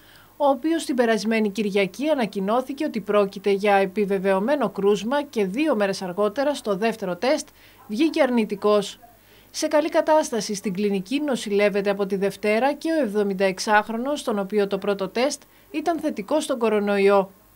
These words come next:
Να θυμίσουμε ότι και οι δύο, με διαφορά μίας μέρας, είχαν επισκεφτεί το προηγούμενο διάστημα την καρδιολογική κλινική του Παγνή,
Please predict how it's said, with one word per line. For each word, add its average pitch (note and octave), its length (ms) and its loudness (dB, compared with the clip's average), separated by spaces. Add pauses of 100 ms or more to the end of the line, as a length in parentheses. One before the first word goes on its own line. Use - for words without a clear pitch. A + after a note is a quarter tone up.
(440)
Να E4 120 2
θυμίσουμε D#4+ 560 -2
ότι G3 200 -4
και C#4+ 120 -4
οι D4+ 160 0
δύο, G#3+ 340 0
με C#4 120 0
διαφορά G#3 480 2
μίας G3+ 340 0
μέρας, G#3 500 0
είχαν G3+ 240 -2
επισκεφτεί G3+ 640 -4
το D#4 100 -4
προηγούμενο G3+ 520 0
διάστημα G3+ 600 2
την C4+ 120 -4
καρδιολογική G3+ 800 0
κλινική A3 420 -2
του F#3 120 -8
Παγνή, G3 460 -2